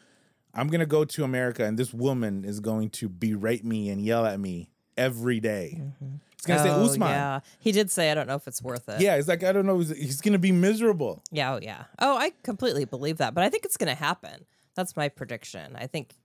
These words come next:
Speaker 2: I mean, I think he's gonna be miserable, but I think they're gonna go through with it, though.
Speaker 1: Well, of, of going through the, but actually getting here.
Speaker 2: Mm. Well, I mean, even if they get mar-, well, I think they will get married probably next episode.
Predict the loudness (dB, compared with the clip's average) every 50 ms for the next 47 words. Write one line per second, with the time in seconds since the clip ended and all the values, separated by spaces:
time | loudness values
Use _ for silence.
0 | _ _ -12 -10 -8 -8 -6 -4 -4 -4 -4 -2 -2 -2 -2 0 -2 -2 0 -2
1 | -2 0 -2 -2 -2 -2 -4 -4 -6 -6 -6 -6 -6 -6 -4 -4 -4 -6 -8 -8
2 | -8 -10 -8 -8 -10 -10 -10 -12 -12 -12 -8 -8 -6 -6 -6 -8 -10 -12 -14 -14
3 | -14 _ _ _ _ -12 -12 -12 -10 -12 -14 -16 _ _ _ _ _ _ _ _
4 | _ _ _ _ _ _ _ _ _ _ _ _ -20 -20 -20 _ -2 0 2 2
5 | 2 0 -4 -6 -6 -6 -6 -6 -6 -14 -16 -10 -8 -8 -6 -4 -4 -4 -4 -2
6 | -2 0 0 -2 -2 -6 -6 -6 -6 -8 -10 -12 -6 -4 -2 -2 -2 -4 -4 -6
7 | -8 -8 -8 -4 -4 -2 -2 -2 -4 -6 -10 -14 -18 -18 -20 _ _ _ -14 -10
8 | -10 -8 -8 -8 -10 -10 -10 -10 -10 -12 -12 -14 -14 _ _ _ -2 2 2 2
9 | 2 0 -4 -10 -12 -4 0 0 0 0 -2 -4 -4 -4 -4 -4 -6 -8 -6 -6
10 | -8 -12 -12 -8 -4 -2 0 2 0 0 0 -2 -4 -4 -4 -6 -6 -6 -8 -10
11 | -10 -12 -16 -16 -14 -12 -12 -12 -12 -10 -8 -6 -6 -6 -6 -6 -8 -10 -12 -12
12 | -14 -14 -14 -14 -14 -12 -10 -10 -10 -10 -12 -16 -18